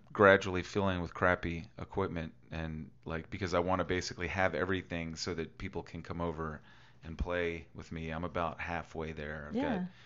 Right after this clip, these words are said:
Speaker 1: two guitar rigs and half a drum kit in there. But I like, I really like that idea of,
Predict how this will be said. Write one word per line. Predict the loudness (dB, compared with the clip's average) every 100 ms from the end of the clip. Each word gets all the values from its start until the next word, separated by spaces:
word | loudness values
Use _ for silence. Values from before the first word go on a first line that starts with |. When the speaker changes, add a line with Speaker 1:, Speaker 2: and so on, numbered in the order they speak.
| -20 -4
Speaker 1:
two | -4
guitar | -2 -2 0 2
rigs | 0 -4 -8
and | -6
half | -6 -6
a |
drum | -8 -6 -6
kit | -8 -10 -10 -14 -20 -20 -20 -20 -20 -14
in | -10 -8
there. | -8 -10 -14 -20 -20 -20 -2
But | 10
I | 10
like, | 12 8 6 6
I |
really | 8 10 10
like | 10 8
that | 8 8
idea | 8 4
of, | 2